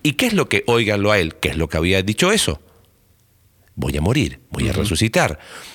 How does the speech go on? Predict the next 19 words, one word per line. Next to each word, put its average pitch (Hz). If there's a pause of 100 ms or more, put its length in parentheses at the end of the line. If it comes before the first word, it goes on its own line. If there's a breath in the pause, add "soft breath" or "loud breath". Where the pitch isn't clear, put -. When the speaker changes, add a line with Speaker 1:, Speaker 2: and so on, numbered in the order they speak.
(180 loud breath)
Speaker 1:
Cuando 95
descendían 92
del 120
monte, 139
Jesús 98
les 107
dice, 113
"No 80
cuenten 139
a 165
nadie 170
la 165
visión 160
hasta 107
que -
el 95
Hijo 143
del 170
Hombre 147